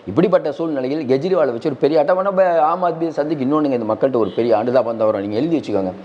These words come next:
இவங்க தேவையில்லாம் இப்பெல்லாம் ஃபண்டு கிண்டுன்னு இ டி ஆபீஸ், இ டிக்காரங்க வந்து நீங்க ப-, ஆம் ஆத்மி ஆபீஸ்க்கு போனா என்ன நடக்கும்னா, ஆம் ஆத்மி சொல்லிட்டாங்க பொழுது உள்ளுக்குள்ள,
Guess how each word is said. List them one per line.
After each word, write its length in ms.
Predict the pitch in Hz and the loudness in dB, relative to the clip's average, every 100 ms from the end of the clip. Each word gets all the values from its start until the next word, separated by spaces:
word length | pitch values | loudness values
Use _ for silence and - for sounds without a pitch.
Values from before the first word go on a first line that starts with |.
| - - | -12 0
இவங்க 180 | 135 117 | 2 2
தேவையில்லாம் 460 | 143 147 147 143 | 2 2 0 -2
இப்பெல்லாம் 320 | 117 127 135 135 | 0 0 0 0
ஃபண்டு 240 | 127 135 | -2 -2
கிண்டுன்னு 420 | 120 123 143 131 160 | -2 -2 0 2 4
இ 40 | |
டி 120 | 151 | 4
ஆபீஸ், 320 | 127 120 117 | 2 0 -4
இ 40 | 143 | 0
டிக்காரங்க 500 | 160 143 123 117 117 | 2 4 2 2 -2
வந்து 440 | 117 131 143 147 - - - | 0 2 2 0 -6 -18 -4
நீங்க 180 | 127 123 | 2 2
ப-, 360 | 107 110 104 101 | 4 4 4 0
ஆம் 220 | 113 175 | 0 0
ஆத்மி 240 | 156 127 | -2 -2
ஆபீஸ்க்கு 400 | 117 120 123 - | -2 -2 -4 -4
போனா 140 | 139 151 | 0 0
என்ன 240 | 135 160 | 0 0
நடக்கும்னா, 600 | 135 113 104 107 117 120 - - - | 0 -2 -2 0 0 -2 -8 -20 -4
ஆம் 160 | 202 220 | 0 2
ஆத்மி 200 | 208 175 | 2 0
சொல்லிட்டாங்க 420 | 170 175 170 139 | -4 0 2 0
பொழுது 200 | 120 113 | -2 -4
உள்ளுக்குள்ள, 420 | 120 135 110 95 | -2 -2 0 -2